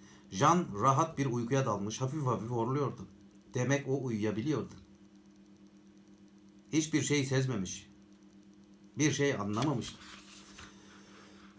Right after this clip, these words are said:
Annelerini tanıyan bir erkek bütün malını ona bırakıyor. O da bu parayı doğal ve haklı bularak alıyordu. Kardeşinin acı ve sıkıntı içinde çırpındığından haberi bile yok.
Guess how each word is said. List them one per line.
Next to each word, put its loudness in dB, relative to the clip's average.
Annelerini 2
tanıyan -2
bir 0
erkek -4
bütün -2
malını -2
ona -2
bırakıyor. -4
O -4
da -2
bu -2
parayı -2
doğal -2
ve 0
haklı -2
bularak -2
alıyordu. -4
Kardeşinin 2
acı -2
ve 4
sıkıntı 0
içinde -4
çırpındığından -2
haberi -2
bile 0
yok. -2